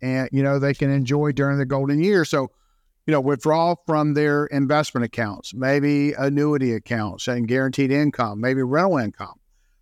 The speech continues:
Uh, you know, different ways of creating income streams that what we call, what I call mailbox money. Um, some people call 'em, uh, uh, play checks, right? We wanna have play checks, right?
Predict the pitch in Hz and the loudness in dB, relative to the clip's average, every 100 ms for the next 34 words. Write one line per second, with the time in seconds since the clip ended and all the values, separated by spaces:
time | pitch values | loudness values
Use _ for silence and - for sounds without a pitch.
0 | _ - 127 123 123 120 117 113 - 139 | _ 0 2 2 2 2 2 0 -2 0
1 | 143 143 131 156 185 - 202 151 151 151 | 2 0 0 0 0 0 -2 0 0 2
2 | 156 - 131 - _ 143 147 147 143 135 | 0 0 -6 -8 _ -2 0 2 2 2
3 | 131 - 156 175 139 120 - - 127 123 | 2 0 0 0 0 -2 -4 -4 -2 -2
4 | 117 131 117 - _ _ _ - 151 175 | -2 -4 -4 -10 _ _ _ -4 0 0
5 | - 160 147 131 120 135 151 160 151 135 | 2 0 2 -2 -2 0 0 0 -2 -2
6 | 127 135 143 160 165 - 156 156 190 202 | -2 -2 0 0 0 -2 -2 0 0 -4
7 | - _ _ _ 123 123 120 117 120 - | -8 _ _ _ -2 2 2 2 -2 -10
8 | _ _ - 165 170 160 156 165 165 156 | _ _ -2 2 2 2 0 2 2 2
9 | 147 139 139 - 135 123 - - 160 170 | 0 -2 -4 -6 -6 -6 -4 2 2 2
10 | 185 190 208 - 151 151 175 143 147 143 | 2 2 0 -2 0 0 0 0 0 0
11 | 139 - 151 160 - 180 202 - 139 160 | -4 0 2 2 0 0 0 -2 0 0
12 | 170 | 0